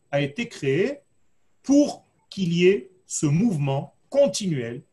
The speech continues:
perpétuel, comme un moteur qui marche sans arrêt et qui pousse tous les êtres à retrouver leur essence.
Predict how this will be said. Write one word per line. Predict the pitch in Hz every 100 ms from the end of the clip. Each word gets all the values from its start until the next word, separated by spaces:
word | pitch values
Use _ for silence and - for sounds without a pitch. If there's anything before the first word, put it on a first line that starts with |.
| _
perpétuel, | 254 262 - 202 - 123 135
comme | 196 208
un | 196
moteur | 165 139 185 226
qui | - 175
marche | 156 185 -
sans | 190 180
arrêt | 143 117 160 - _ _ _ _ _
et | 160
qui | 160 196
pousse | - 247 202 -
tous | - 269
les | 233 175 156
êtres | 175 202 - _ _ _ _ _ _ _
à | 156
retrouver | 139 120 226 240 - 190 160 143 170 220
leur | 180 165 165 -
essence. | 139 - 107 - -